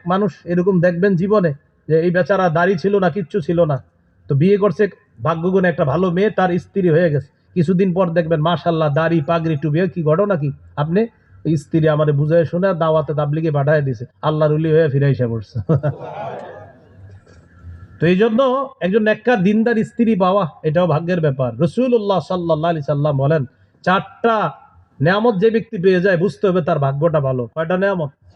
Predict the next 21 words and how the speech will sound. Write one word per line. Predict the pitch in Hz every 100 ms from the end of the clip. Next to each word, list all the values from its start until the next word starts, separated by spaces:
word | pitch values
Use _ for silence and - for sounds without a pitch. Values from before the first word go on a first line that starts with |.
| - - - - -
চারটা | 160 147 151
নেয়ামত। | 147 139 123 123
বলেন, | 151 143 127
দিনদার | 156 156 170 156
নারী, | 151 151 147 117 _ _ - - - - - - - - - - - - - -
প্রশস্ত | 147 170 147 - 151
বাড়ি, | 147 147 131 107 _ _ - - - - - - - - - - -
আরামদায়ক | 190 185 165 170 170 143
গাড়ি, | 151 151 135 110 _ _ - - - - - - - - - - 131
নেককার | 170 - 175 147
প্রতিবেশী। | 151 151 151 - 120 - _ - - - - - - - - -
এই, | 127 127 -
এই | 151
চারজন, | 147 127 120 107
হ্যাঁ? | 160 247 _ _ _ _
একটা | 131 135 160
হলো | 175 180
দিনদার | 175 180 190 208
বউ, | 160 170 131 - _ _ _ _ _ -
দিনদার | 160 165 160
নারী। | 151 156